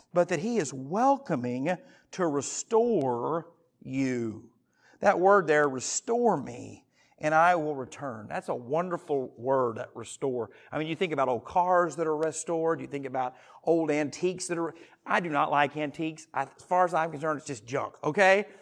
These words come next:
But if you wanna collect it and fill your house with it, that's great. I'm happy for you. And someday your kids are gonna sell it and they'll be happy too.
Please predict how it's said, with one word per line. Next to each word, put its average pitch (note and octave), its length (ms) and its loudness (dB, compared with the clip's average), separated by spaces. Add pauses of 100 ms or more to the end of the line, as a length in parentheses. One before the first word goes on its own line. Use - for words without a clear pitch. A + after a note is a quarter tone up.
(120)
But D3+ 160 2
if C#3+ 100 -2
you G3 120 0
wanna A3 200 6
collect G#3+ 340 2
it G#3+ 80 2
and - 120 -10
fill G#3 120 6
your F#3+ 180 4
house F#3+ 280 6
with F#3+ 140 2
it, F3+ 60 -4
that's F3+ 200 2
great. C3+ 400 -2
I'm D3 120 -2
happy F#3+ 320 0
for G3 280 2
you. G3+ 240 4 (400)
And D#3+ 260 0
someday F#3+ 280 4
your F#3 120 6
kids F3+ 280 4
are F3 60 0
gonna E3+ 160 2
sell F3+ 300 6
it - 80 2
and D#3+ 100 -4
they'll F3 100 6
be E3+ 140 6
happy F3 300 6
too. G3 300 4